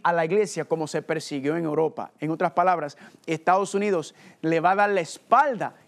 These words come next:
a la Constitución, específicamente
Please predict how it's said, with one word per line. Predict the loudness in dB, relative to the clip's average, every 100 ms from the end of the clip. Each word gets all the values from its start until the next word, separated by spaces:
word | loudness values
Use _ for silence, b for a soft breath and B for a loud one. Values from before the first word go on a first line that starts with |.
| _
a | 0
la | 0 0
Constitución, | 0 0 -2 -4 0 0 0 -4 -6
específicamente | -4 -2 -4 -2 -2 0 0 0 0 -2 -4